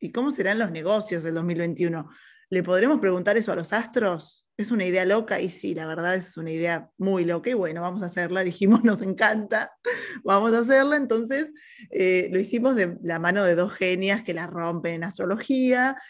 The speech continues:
y nos dieron hasta fechas exactas de los momentos turbulentos que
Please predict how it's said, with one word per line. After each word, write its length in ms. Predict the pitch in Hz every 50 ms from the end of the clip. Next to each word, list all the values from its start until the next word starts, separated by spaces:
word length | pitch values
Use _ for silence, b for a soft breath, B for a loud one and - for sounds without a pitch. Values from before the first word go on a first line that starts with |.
| B B B B
y 120 | B 214 220
nos 140 | 214 196 226
dieron 600 | 208 214 220 226 247 254 262 277 247 - - - _ -
hasta 300 | - 185 - - 190 170
fechas 380 | 170 - 285 294 - 339 - -
exactas 640 | 180 - - - - - 254 285 - - - 349
de 80 | 302 220
los 140 | 190 185 175
momentos 560 | 170 165 165 185 208 233 247 247 311 294 302
turbulentos 720 | - 185 170 170 160 160 165 180 185 196 196 202 220 220
que 340 | 220 - 170 165 156 147 -